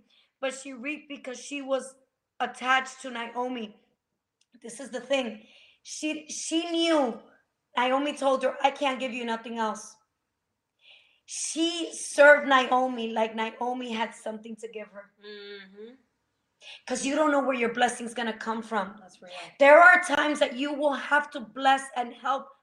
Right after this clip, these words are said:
Speaker 1: people that have nothing to give you. But tomorrow, God might bring something into that person's life that didn't have the possibility to help you,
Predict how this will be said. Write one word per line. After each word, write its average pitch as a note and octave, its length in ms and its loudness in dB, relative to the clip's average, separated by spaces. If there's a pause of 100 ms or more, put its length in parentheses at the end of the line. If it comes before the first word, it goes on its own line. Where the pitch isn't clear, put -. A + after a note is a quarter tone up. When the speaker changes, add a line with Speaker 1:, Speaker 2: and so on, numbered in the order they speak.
(160)
Speaker 1:
people D4+ 520 -8 (240)
that - 120 -14 (120)
have D4 220 -6 (400)
nothing D4 840 -8 (240)
to A3+ 100 -12
give B3+ 260 -12
you. G3+ 160 -12 (460)
But G#3+ 160 -10
tomorrow, G#3+ 800 -2 (440)
God C4 360 4
might C4 320 -8
bring C#4 200 -6
something C#4+ 760 -4 (160)
into C4 280 -12
that B3 240 -2
person's C4 440 -10
life A#3 300 -4 (500)
that C4 180 -6
didn't D4+ 240 -8
have C4+ 220 -6
the C#4 60 -4
possibility C4+ 640 -6
to B3 240 -14
help C4+ 260 -4
you, A3+ 180 -14